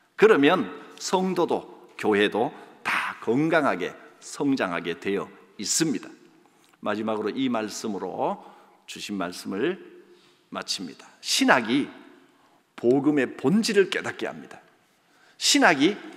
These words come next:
올바른 복음을 알게 합니다. 복음이 우리를 행복하게 합니다.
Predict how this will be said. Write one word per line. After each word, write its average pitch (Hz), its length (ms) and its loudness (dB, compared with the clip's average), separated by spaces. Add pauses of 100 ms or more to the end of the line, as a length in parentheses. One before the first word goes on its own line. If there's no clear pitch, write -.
(260)
올바른 254 580 6
복음을 170 400 4
알게 120 300 4
합니다. 82 340 -4 (1080)
복음이 180 500 6
우리를 123 360 2
행복하게 95 560 -6
합니다. 71 380 -16